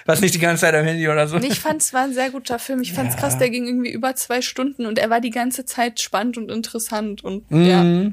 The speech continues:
Speaker 1: Ich
Speaker 2: schön, auch sehr schön gemacht und so.
Speaker 1: Es hat auch ein bisschen mein Kindheitstrauma, weil, ähm, ich hab das,
Speaker 2: <laughs>
Speaker 1: keine Ahnung, mit neun Jahren auf, äh, Super R T L geguckt, wo
Speaker 2: Ja, das komm ich aber auch nicht drauf klar, dass der Film einfach tagsüber auf Super R T L lo-, nee, auf
Speaker 1: Äh.
Speaker 2: R T L zwei oder so wahrscheinlich.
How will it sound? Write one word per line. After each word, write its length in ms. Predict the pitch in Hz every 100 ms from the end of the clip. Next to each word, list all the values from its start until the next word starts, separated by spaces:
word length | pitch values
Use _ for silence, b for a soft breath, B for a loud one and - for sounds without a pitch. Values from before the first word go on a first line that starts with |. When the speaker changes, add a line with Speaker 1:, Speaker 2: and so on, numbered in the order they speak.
| - -
Speaker 1:
Ich 80 | 135 196
Speaker 2:
schön, 160 | 240
auch 260 | - - 226
sehr 180 | - 226
schön 220 | - 233
gemacht 380 | 220 220 - 262
und 160 | 240
so. 180 | 247 247
Speaker 1:
Es 100 | 247
hat 120 | 180
auch 60 | 185
ein 60 | 185
bisschen 260 | 180 170
mein 140 | 151 147
Kindheitstrauma, 880 | 175 175 160 - - 151 165 160
weil, 420 | 143 139 139 135 139
ähm, 100 | 135
ich 100 | -
hab 140 | - 262
das, 320 | 147 262 147 147
Speaker 2:
<laughs> 80 |
Speaker 1:
keine 200 | 147 147 139
Ahnung, 180 | 147
mit 140 | 143 147 165 _ -
neun 380 | 147 139 151
Jahren 400 | 156 143 147 151
auf, 320 | 143 139 139 -
äh, 480 | 131 139 139 135 135
Super 240 | 147 160
R 80 | 139
T 100 | 139
L 120 | 135 139
geguckt, 380 | 135 143 143
wo 80 | 135
Speaker 2:
Ja, 100 | 202
das 180 | 214 220
komm 200 | - 226
ich 120 | 214
aber 160 | 208 202
auch 40 | 170
nicht 140 | 214
drauf 220 | 214 208
klar, 140 | - 202
dass 160 | 208
der 180 | - 220
Film 200 | 226 247
einfach 280 | 196 208 220
tagsüber 540 | - 220 - 226 214
auf 160 | 196 202
Super 360 | 202 214 208 180
R 120 | 190
T 120 | 196
L 140 | 185 190
lo-, 120 | 185
nee, 160 | 208 190
auf 80 | -
Speaker 1:
Äh. 40 |
Speaker 2:
R 60 | 220
T 100 | 247
L 100 | 208
zwei 380 | - 214 208 208
oder 200 | 208 185
so 100 | 190
wahrscheinlich. 720 | 190 202 220 214 226 226 226